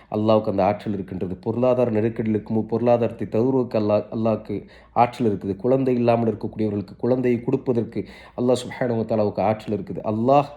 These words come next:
வானத்திலிருந்து மழை இறப்பதற்கு ஆற்-, ஆற்றல் படைக்க, ஆ-, ஆற்றல் படைத்தவன். அல்லாஹ் செத்த பூமியில் புற்பூண்டுகளை விளைவித்து அதன் வழியாக மனிதர்களுக்கு உணவளிக்க அல்லாஹ் சுப்ஹானஹு வ தஆலா ஆற்றல் உடையவன்.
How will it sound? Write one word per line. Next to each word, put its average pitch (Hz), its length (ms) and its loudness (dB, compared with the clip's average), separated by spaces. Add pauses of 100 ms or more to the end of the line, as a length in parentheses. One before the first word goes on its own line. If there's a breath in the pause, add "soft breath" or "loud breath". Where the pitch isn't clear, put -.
(340 loud breath)
வானத்திலிருந்து 107 880 2
மழை 101 300 2
இறப்பதற்கு 104 600 0
ஆற்-, 98 260 -2
ஆற்றல் 104 320 -4
படைக்க, 92 440 -4
ஆ-, 98 240 0
ஆற்றல் 107 320 -2
படைத்தவன். 90 420 -4 (340 loud breath)
அல்லாஹ் 135 380 4
செத்த 131 400 0
பூமியில் 127 500 2 (500 loud breath)
புற்பூண்டுகளை 135 680 2
விளைவித்து 113 560 0
அதன் 117 260 0
வழியாக 120 440 4
மனிதர்களுக்கு 113 540 0
உணவளிக்க 117 440 0
அல்லாஹ் 101 240 0
சுப்ஹானஹு 101 300 -6
வ 101 40 -6
தஆலா 98 180 -2
ஆற்றல் 101 320 -2
உடையவன். 92 280 -4